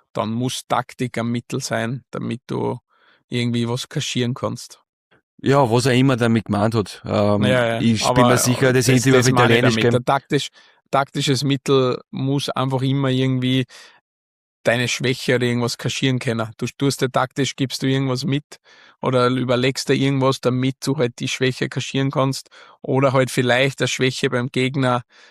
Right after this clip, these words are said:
Speaker 1: ähm, ausnutzen kannst.
Speaker 2: Ja, aber wenn du das Match gesehen hast, also Bayern ist ja, pff,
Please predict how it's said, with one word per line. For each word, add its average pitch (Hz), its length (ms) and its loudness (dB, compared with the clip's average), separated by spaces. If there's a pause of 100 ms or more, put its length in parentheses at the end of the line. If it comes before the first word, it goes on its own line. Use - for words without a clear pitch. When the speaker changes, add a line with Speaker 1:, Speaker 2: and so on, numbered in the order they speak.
(180)
Speaker 1:
ähm, 117 320 -2
ausnutzen 123 540 -2
kannst. - 440 -8 (1400)
Speaker 2:
Ja, 123 200 2
aber 107 220 4
wenn 98 100 -4
du 107 120 0
das 113 180 -2
Match 110 180 2
gesehen 107 200 -2
hast, 101 120 -2
also 104 40 0 (100)
Bayern 107 300 -4
ist 107 160 -4
ja, 101 240 -2
pff, - 300 -20